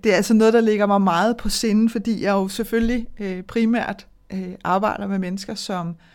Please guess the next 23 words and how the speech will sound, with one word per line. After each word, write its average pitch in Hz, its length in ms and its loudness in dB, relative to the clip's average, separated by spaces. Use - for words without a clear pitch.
øh, 190 200 -4
har 185 100 -4
udfordringer 233 600 -4
med 208 100 -4
deres 214 160 -6
økonomi, 226 540 -2
eller 240 240 2
ønsker 233 420 -4
at - 200 -8
tage 190 220 -6
deres 214 240 -6
økonomi 208 640 0
til 214 140 -8
sådan 220 140 2
næste 202 420 2
niveau, 170 300 0
kan 180 200 -12
man 180 120 -10
sige. 160 240 -10
Og 208 120 6
jeg, 214 220 8
jeg 233 140 6
møder 240 480 4